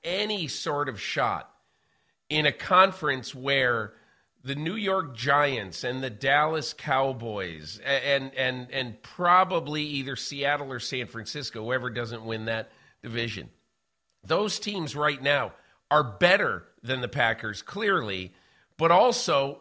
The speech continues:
they have a big advantage in the standings. The Green Bay Packers might have to go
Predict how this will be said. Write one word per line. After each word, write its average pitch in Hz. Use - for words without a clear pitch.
they 151
have 190
a 156
big 165
advantage 160
in 147
the 120
standings. 151
The 143
Green 240
Bay 233
Packers 190
might 165
have 170
to 147
go 117